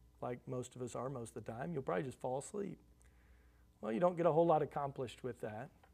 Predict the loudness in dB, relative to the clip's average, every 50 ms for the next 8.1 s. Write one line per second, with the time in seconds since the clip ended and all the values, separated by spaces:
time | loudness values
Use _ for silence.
0 | _ _ _ _ -20 _ _ -20 -20 -20 -20 -20 -20 -16 -6 -4 -2 0 4 4
1 | 4 6 8 6 6 6 4 -2 0 4 4 4 4 2 -2 -2 -2 2 2 0
2 | 0 0 -6 -8 -8 -8 -6 -4 -2 -2 -2 -2 -4 -6 -8 -10 -6 -6 -6 -6
3 | -6 -8 -8 -8 -8 -8 -6 -4 -6 -4 -4 -6 -8 -6 -6 -6 -6 -6 -6 -6
4 | -8 -10 -10 -10 -10 -10 -10 -14 -16 -16 -8 -6 -4 -4 -4 -6 -8 -8 -8 -8
5 | -10 -12 -8 -6 -6 -6 -6 -6 -6 -6 -6 -6 -6 -6 -6 -8 -8 -10 -12 -12
6 | -12 -12 -12 -12 -12 -12 -12 -10 -8 -8 -10 -10 -10 -8 -8 -8 -8 -8 -10 -10
7 | -10 -8 -8 -10 -6 -4 -2 0 0 0 -2 -2 -4 -2 -2 -2 -2 -4 -6 -10
8 | -12